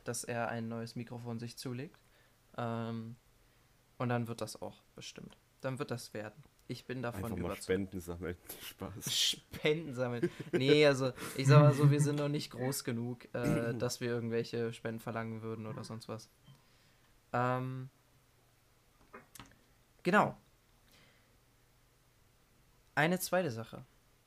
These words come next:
Speaker 1: Äh, von derselben Person. Manche waren hier echt fleißig und haben hier teilweise vier, fünf Sachen geschrieben. Ähm, ein Themenvorschlag. Ich bin mir nur jetzt nicht gerade sicher, soll ich den vorlesen? Weil dann wissen wir ihn ja alle schon.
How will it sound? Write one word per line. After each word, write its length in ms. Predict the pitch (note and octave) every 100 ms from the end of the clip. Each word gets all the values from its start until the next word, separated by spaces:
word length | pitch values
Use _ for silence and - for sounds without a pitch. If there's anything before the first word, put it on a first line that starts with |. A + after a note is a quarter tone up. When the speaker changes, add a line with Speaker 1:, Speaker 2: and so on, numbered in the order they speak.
| _ -
Speaker 1:
Äh, 180 | B2+ B2+
von 140 | - D#3+
derselben 320 | D#3+ D3+ C3+
Person. 440 | B2 A2+ A2+ C#3 - -
Manche 320 | D3+ F#3 C3+
waren 140 | B2+
hier 140 | C3 -
echt 160 | -
fleißig 460 | - D3 D#3+ A#2 -
und 120 | B2
haben 160 | C3 B2+
hier 120 | B2
teilweise 340 | C3+ B2+ B2
vier, 180 | A#2+ E3+
fünf 200 | E3+ D#3
Sachen 240 | E3+ D#3+ G#2+
geschrieben. 440 | - A2 A2 A#2+ - - - - C3+ -
Ähm, 560 | C#3 C#3 C3+ C3+ C3 -
ein 140 | D3+ F3
Themenvorschlag. 920 | G3 B3+ - - - - A#2 B2+ - - - _ _ _ _ _ -
Ich 180 | C#3+ -
bin 140 | G#3+
mir 100 | A#3+
nur 100 | G3+
jetzt 220 | E3 D#3 F3
nicht 160 | F3
gerade 180 | D3 C#3
sicher, 260 | D#3 D3 A#2
soll 140 | B2
ich 100 | B2
den 140 | A#2
vorlesen? 760 | A#2+ - - F#3+ A2+ G#2+ - B2+ -
Weil 100 | A#2
dann 140 | A#2 C#3+
wissen 220 | - G#2
wir 60 |
ihn 80 | G#2
ja 120 | G#2+
alle 160 | G2 A#2+
schon. 280 | - -